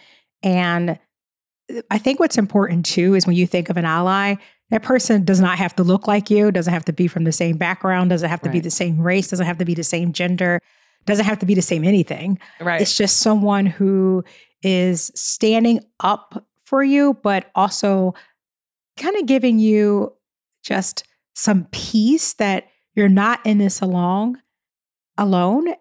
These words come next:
Speaker 1: and I'm someone who supports you. So
Speaker 2: Mm-hmm.
Speaker 1: I think that,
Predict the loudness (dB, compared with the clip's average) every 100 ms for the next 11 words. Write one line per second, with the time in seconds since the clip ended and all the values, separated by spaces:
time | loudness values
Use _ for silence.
0 | -4 -2 0 0 -2 -8 -4 -2 -2 0
1 | 2 2 2 2 0 0 -2 -4 -6 -6
2 | -6 -8 -10 -10 -10 -16 _ _ -8 -4
3 | -4 -6 -10 -6 -6 -6 -4 -4 -4